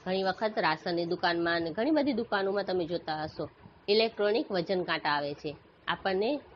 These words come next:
જે કાંઈ પણ વસ્તુનો વજન ગણીએ એટલે તરત જ આપણને ઈ કે બતાવી દે કે ચાર કિલો થયો, પાંચ કિલો થયો કે દસ કિલો થયો, એવી રીતે વજન દર્શાવી દે.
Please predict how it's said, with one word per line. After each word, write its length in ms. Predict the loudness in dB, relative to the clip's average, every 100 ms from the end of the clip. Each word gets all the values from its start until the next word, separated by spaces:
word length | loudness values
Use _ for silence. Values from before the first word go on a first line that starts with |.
| -8
જે 100 | -4
કાંઈ 200 | -2 -2
પણ 160 | -2 0
વસ્તુનો 460 | -2 -2 -2 0 2
વજન 320 | 0 0 0
ગણીએ 260 | 2 2
એટલે 140 | 0 -2
તરત 380 | 0 0 0 -4
જ 140 | -2
આપણને 400 | -4 -4 -4 0
ઈ 200 | 0 0 -2 -12 -20 -6
કે 80 | 0
બતાવી 360 | 4 4 4 2
દે 120 | 0
કે 120 | -2
ચાર 280 | 2 4 2
કિલો 280 | 0 -2 0
થયો, 220 | 0 0
પાંચ 260 | 0 0 -2 -4
કિલો 180 | -4 -2
થયો 180 | -2 -2
કે 80 |
દસ 200 | 0 -2 -2
કિલો 260 | -2 0 -2
થયો, 240 | -4 -6 -8 -14 -16 -2
એવી 200 | 4 4
રીતે 160 | 4
વજન 400 | 0 0 4 2 2 -4 2
દર્શાવી 440 | 4 6 4 4
દે. 140 | -2